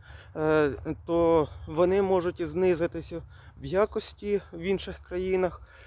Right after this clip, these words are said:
так як, е, е, Тайвань якраз, е, е, на Тайвані, е, дуже ха-, можна так сказати, хороша якість, е, вся то, е, по технологіях. І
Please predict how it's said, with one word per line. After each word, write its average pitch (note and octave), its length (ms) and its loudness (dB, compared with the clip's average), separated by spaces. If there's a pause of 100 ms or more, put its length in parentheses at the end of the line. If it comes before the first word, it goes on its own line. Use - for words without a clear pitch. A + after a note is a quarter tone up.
(160)
так E3+ 260 4
як, F3 280 2
е, E3 300 2 (680)
е, C#3+ 280 2 (360)
Тайвань F3+ 400 4
якраз, F3 540 0
е, E3+ 40 -2
е, D3+ 180 2 (880)
на E3 220 2
Тайвані, E3+ 760 2 (720)
е, D3 100 -4
дуже E3 520 2
ха-, E3 340 0 (140)
можна D#3+ 440 4
так - 160 -10
сказати, E3+ 320 -6
хороша F3 420 0
якість, E3 640 -2 (540)
е, C#3+ 160 0
вся C3+ 340 -4 (120)
то, C#3+ 240 -10 (280)
е, C#3+ 840 -2
по E3+ 120 0
технологіях. E3+ 920 -2 (500)
І D#3+ 420 0